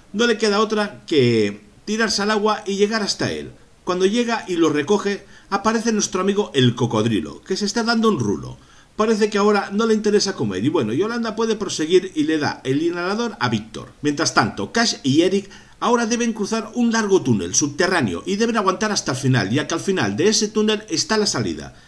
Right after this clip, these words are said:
La cosa es que <laughs> cuando llegan no hay salida. Un desprendimiento de rocas lo ha sellado. Intenta sacar las rocas, pero no. No les queda otra que volver. Al volver se separan. Eric queda atrapado, su pie queda entre dos rocas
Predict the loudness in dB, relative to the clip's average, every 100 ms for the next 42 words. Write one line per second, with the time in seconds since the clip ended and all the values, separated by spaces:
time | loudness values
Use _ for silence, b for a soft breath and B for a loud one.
0 | B -4 -2 0 0 -2 -4 -6 -8 -6
1 | -2 -2 -2 -4 2 4 4 -2 B B
2 | B -2 2 2 2 0 -4 -12 B B
3 | -10 -4 0 0 -2 -2 0 2 0 0
4 | 2 2 0 -2 -4 -4 -2 -2 0 -2
5 | -2 -4 -8 -16 B B -10 -6 -4 -2
6 | -2 0 0 0 -4 -6 -4 -2 0 0
7 | -4 -8 -20 -8 -2 0 0 0 0 0
8 | 0 -4 0 0 0 -2 -4 -6 B B
9 | 2 4 4 4 2 0 2 2 2 -6
10 | -2 0 2 0 0 -2 -2 0 0 -2
11 | B B -4 -2 0 2 2 -2 -18 -4
12 | -2 -2 -2 -4 -2 0 0 0 -4 -4
13 | -10 -8